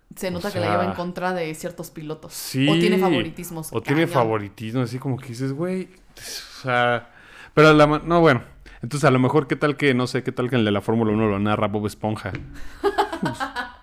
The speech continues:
Speaker 1: No creo.
Speaker 2: Pues, pues va, ¿no?
Speaker 1: Mira, lo interesante, y no sé si esté disponible, a lo mejor y lo podemos mencionar en el siguiente episodio, es el idioma.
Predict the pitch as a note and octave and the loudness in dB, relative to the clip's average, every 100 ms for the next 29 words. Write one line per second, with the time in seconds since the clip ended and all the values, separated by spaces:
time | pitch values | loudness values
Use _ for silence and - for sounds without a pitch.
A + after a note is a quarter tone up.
0 | - - F4+ - - - - - A#3 F3+ | -20 -16 -14 -12 -10 -12 -4 -2 -2 -2
1 | G3 - D3 C3 B2 G2 G#2 A2+ C#3+ C#3+ | -6 -6 -8 -8 -8 -6 -2 0 0 0
2 | B2+ D3 - - A3+ A3+ G3+ G#3+ A#3 A3 | 2 0 -4 -8 -4 0 0 0 0 2
3 | G#3+ G#3 A3 A3 A3 A#3 A#3 C4+ A#3+ F3+ | 0 -2 -2 -2 -2 -4 -6 -4 -4 -4
4 | - F#3+ E3+ E3+ E3+ E3+ F#3 G#3+ F#3 E3+ | -6 -8 -8 -6 -8 -8 -10 -8 -8 -8
5 | F#3+ F#3+ F#3 G3 F#3+ D3+ E3 F#3 F#3 E3 | -8 -10 -10 -10 -12 -12 -12 -12 -12 -14
6 | E3 E3 F3 E3+ E3 D#3+ D#3+ - - E3 | -12 -12 -12 -12 -12 -14 -14 -16 -10 -8
7 | F#3 A#3+ - - - - _ _ - G#3 | -8 -10 -12 -20 -20 -20 _ _ -10 -2
8 | G3+ G3 G3 G3 - F3+ E3 F3 F#3 F#3 | -2 -2 -6 -10 -12 -10 -8 -8 -8 -12